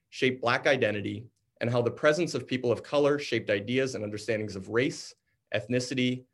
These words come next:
uh, and nationality policy in the Soviet Union and the post-Soviet space. She received her master's degree in regional studies focusing on Russia, Eastern Europe, and Central Asia, uh, from Harvard University. Kimberly.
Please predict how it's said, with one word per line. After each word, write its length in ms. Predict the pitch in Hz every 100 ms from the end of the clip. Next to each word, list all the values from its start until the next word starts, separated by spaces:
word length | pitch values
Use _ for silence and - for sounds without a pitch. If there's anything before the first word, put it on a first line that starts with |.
| _ -
uh, 140 | 104 104
and 100 | 107
nationality 600 | 117 123 117 113 110 110
policy 480 | - 104 101 - 104 110
in 100 | 110
the 80 |
Soviet 400 | 107 104 98 98
Union 420 | 101 101 104 98 -
and 180 | 104 110
the 60 | 101
post-Soviet 640 | - 98 - 95 98 98
space. 540 | - - - - - - _ _ _ _ _
She 160 | - 143
received 300 | 143 143 170
her 80 | 135
master's 480 | 117 147 175 160 135
degree 280 | 120 117 107
in 120 | 110
regional 380 | 127 151 139 107
studies 400 | - 101 101 -
focusing 400 | - 113 113 107
on 160 | 101
Russia, 500 | 107 120 - 147 147 - _ _ -
Eastern 300 | 127 135 113
Europe, 380 | 107 104 98 -
and 120 | 101
Central 380 | - 98 104 107
Asia, 380 | 127 139 131 131 _ _ -
uh, 120 | 101 98 _
from 140 | 98
Harvard 320 | 104 117 104
University. 580 | 101 92 98 - - - - _ -
Kimberly. 400 | 113 - -